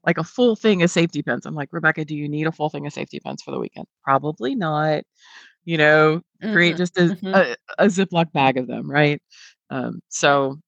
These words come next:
Speaker 1: yeah, I'm gonna have to start working on culling down my stuff so I can fit into the two suitcases and, uh, one carry-on. Eek!
Speaker 2: Yeah. <laughs>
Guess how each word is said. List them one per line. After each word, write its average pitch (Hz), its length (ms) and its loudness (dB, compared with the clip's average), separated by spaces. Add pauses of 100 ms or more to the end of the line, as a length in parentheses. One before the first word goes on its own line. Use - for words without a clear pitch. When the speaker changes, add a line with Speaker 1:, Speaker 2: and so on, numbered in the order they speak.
(160)
Speaker 1:
yeah, 143 260 2
I'm 139 340 0
gonna 139 420 -2 (280)
have 139 200 -6
to 143 80 -12
start - 260 0
working 131 320 -2
on 127 260 0 (540)
culling 156 480 2
down 135 280 2
my 131 140 2
stuff 135 320 -2
so 131 160 -4
I 123 80 0
can 135 240 -6 (260)
fit 131 200 4
into 131 360 0
the 127 240 4 (680)
two 175 200 2
suitcases 139 1040 2 (100)
and, 131 480 -4
uh, 135 220 -2
one 139 300 -2
carry-on. 127 680 4 (380)
Eek! 339 240 2 (500)
Speaker 2:
Yeah. 196 300 4
<laughs> 381 60 2